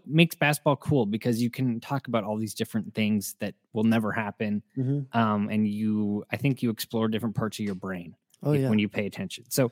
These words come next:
Speaker 2: Oh,
Speaker 1: whatever.
Speaker 2: left brain, right brain action.
Speaker 1: Yeah, yeah, yeah. Um, but, uh, they, they were talking about, um, trades, and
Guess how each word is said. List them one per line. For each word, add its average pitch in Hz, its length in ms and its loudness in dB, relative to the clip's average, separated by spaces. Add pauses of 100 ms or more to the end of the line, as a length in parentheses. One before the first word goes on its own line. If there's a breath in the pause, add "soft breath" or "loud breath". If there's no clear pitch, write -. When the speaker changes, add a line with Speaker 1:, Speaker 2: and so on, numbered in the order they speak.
(120)
Speaker 2:
Oh, 156 100 4
Speaker 1:
whatever. 123 260 6
Speaker 2:
left 98 80 -10
brain, 127 200 2
right 127 220 2
brain - 200 -6
action. - 260 -2
Speaker 1:
Yeah, 233 300 2 (160)
yeah, 143 160 0
yeah. 117 200 -4 (380 soft breath)
Um, 190 360 6 (540)
but, 190 320 4 (260)
uh, 156 460 2 (680)
they, 156 200 0
they 165 280 2
were 170 100 4
talking 208 340 4
about, 170 360 6
um, 123 600 2 (520)
trades, 143 680 0
and 123 380 2